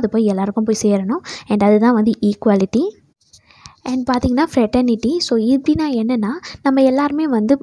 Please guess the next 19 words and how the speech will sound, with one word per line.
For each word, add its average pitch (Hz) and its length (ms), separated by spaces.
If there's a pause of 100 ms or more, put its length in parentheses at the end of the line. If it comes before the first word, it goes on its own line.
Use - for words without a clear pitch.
ஒரு, 226 200 (380)
ஒரு 240 200
family 277 460
மாதிரி 226 340
இருக்கணும் 202 300
இந்தியால 233 340
இருக்க 220 220
எல்லாரும். 208 400 (260)
So, 233 340
வேற 240 300
வேற 220 200
state, 214 560
வேற 240 280
வேற 220 200
district, 226 520
இந்த 208 180
மாதிரி 220 240
எந்த 226 380
ஒரு, 220 240